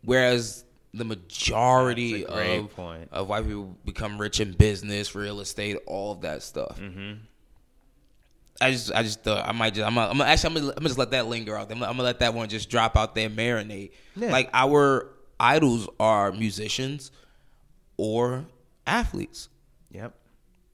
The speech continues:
Speaker 1: And that's what we, like, that's who we look up to. Like, yo, this is, you know, it's crazy that Jay-Z is making nine hundred mil, but realistically, to a lot of people out in the world,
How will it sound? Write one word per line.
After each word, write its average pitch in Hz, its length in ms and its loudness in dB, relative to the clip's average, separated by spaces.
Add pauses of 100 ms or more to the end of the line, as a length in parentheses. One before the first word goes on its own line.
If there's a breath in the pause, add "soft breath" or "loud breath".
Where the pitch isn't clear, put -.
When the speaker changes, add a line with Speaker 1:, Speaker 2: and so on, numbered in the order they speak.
(520)
Speaker 1:
And 107 120 -6
that's 131 280 0
what 139 320 -2
we, 127 520 -4 (360 soft breath)
like, 104 320 -12
that's 127 240 -4
who 156 100 2
we 143 140 0
look 135 180 -6
up 135 200 -4
to. 123 100 -6
Like, 98 240 -8
yo, 92 140 -6
this 95 260 -12
is, 107 200 -10
you 117 120 -10
know, 110 180 -6
it's 98 120 -10
crazy 147 360 -2
that 110 180 -2
Jay-Z 107 380 -4
is 101 80 -8
making 98 320 -8
nine 101 160 -6
hundred 98 260 -10
mil, 107 320 -2 (380 soft breath)
but 101 80 -4
realistically, 110 840 0 (400)
to 123 160 0
a - 0 -
lot 117 160 4
of 120 80 10
people 123 220 8
out 110 100 6
in 117 60 -6
the 92 60 -6
world, 123 400 0